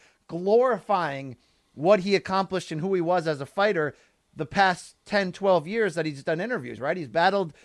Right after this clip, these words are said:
drug and alcohol addictions, then cleaned himself up. But even after cleaning himself up, he didn't want to talk about the monster he used to be. He was embarrassed to.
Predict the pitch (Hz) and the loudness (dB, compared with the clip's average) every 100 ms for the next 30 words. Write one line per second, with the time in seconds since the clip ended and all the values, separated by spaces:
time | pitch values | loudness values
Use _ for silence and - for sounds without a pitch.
0 | _ - 190 185 175 180 180 185 175 156 | _ 0 2 2 2 2 2 2 2 0
1 | 180 185 139 160 214 - 233 214 196 202 | -6 -6 -8 -6 -8 -6 -6 -6 -2 -2
2 | - 233 220 190 233 220 220 214 196 240 | 0 -2 -2 -4 -6 -4 -4 -6 -10 -8
3 | 220 185 202 165 247 214 _ _ _ 233 | -8 -6 -4 0 0 0 _ _ _ -8
4 | 349 302 262 254 185 240 240 220 175 175 | -8 -6 -4 -4 -2 -4 0 -2 -2 -2
5 | 175 208 208 - 196 170 190 240 - 147 | 0 0 -4 -6 -6 -4 -6 -6 -8 -8
6 | 139 165 175 151 185 233 220 - 156 120 | -6 -4 -6 -4 -2 0 -2 -6 -10 -10